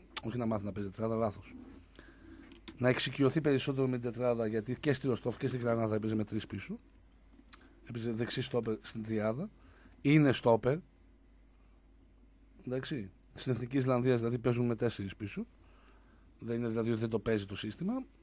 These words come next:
Απλά θέλει μια μεγαλύτερη εξοικείωση. Να συνηθίσει λίγο περισσότερο τις κινήσεις. Σε πρώτη φάση λοιπόν ο ρόλος του έχει να κάνει με το βάθος. Ο παοκ δεν είχε λύση αξιόπιστη πίσω από τους δύο. Αυτή είναι η αλήθεια.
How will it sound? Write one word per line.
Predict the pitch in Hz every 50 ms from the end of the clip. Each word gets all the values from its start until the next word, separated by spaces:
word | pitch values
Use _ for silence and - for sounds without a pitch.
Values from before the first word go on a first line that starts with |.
| - -
Απλά | 143 131 135 139 139 135 - -
θέλει | - - 131 123 113 110
μια | 110 107
μεγαλύτερη | 104 101 101 104 104 101 101 101
εξοικείωση. | - - 104 123 135 156 170 156 - 240 233 - - - - - - - - - - - - - - - -
Να | 123 120 117 120 113 113 117 117
συνηθίσει | 110 - 127 123 117 110 131 127 107 113
λίγο | 110 113 110
περισσότερο | 110 113 110 104 - 117 110 113 107
τις | 107 107 -
κινήσεις. | - - 110 127 165 175 - 277 285 - - - - - - - - - - - - - - - - - - - - -
Σε | - - 151
πρώτη | 135 180 196 190 170
φάση | 160 135 175 160 135 151
λοιπόν | 147 135 160 156 156 -
ο | - 139 135
ρόλος | 135 143 143 147 143 135 127 120 -
του | - - 113 104 95 - - - - - - -
έχει | 143 131 127
να | 131 131
κάνει | 113 135 131 123
με | 120
το | 117 117
βάθος. | 107 117 123 123 - 226 247 - - - - - - - - - - - - - - - - - - - - - - - - -
Ο | - 120
παοκ | 110 - 131 131 113 120
δεν | 123 120 135 143 135
είχε | 123 107 - - 95 95
λύση | 101 110 110 98 - -
αξιόπιστη | 107 98 - - 107 101 98 98 - - 98 98 - - -
πίσω | - 135 120 120
από | 117 110 110
τους | 104 101 98
δύο. | 107 113 131 185 226 - - - - - - - - 120
Αυτή | 107 - - 120
είναι | 113 101
η | 98
αλήθεια. | 95 95 98 110 - - 202 254